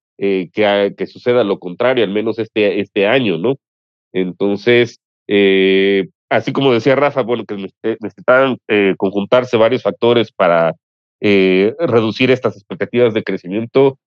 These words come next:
también podríamos ver lo contrario, ¿no? Que más bien, eh,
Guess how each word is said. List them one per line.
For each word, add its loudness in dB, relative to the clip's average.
también 2
podríamos 4
ver 2
lo 2
contrario, -2
¿no? -4
Que -2
más 2
bien, -2
eh, 0